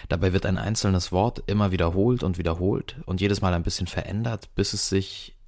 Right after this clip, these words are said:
in ein anderes Wort verwandelt, gemorpht hat.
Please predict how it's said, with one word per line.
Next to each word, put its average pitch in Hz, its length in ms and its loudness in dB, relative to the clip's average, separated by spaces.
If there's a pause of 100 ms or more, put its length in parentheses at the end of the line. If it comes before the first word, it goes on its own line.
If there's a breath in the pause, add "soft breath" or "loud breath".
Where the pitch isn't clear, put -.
in 90 120 -2
ein 90 120 0
anderes 98 520 0
Wort 80 260 -2
verwandelt, 87 840 -4
gemorpht 85 500 -4
hat. - 260 -10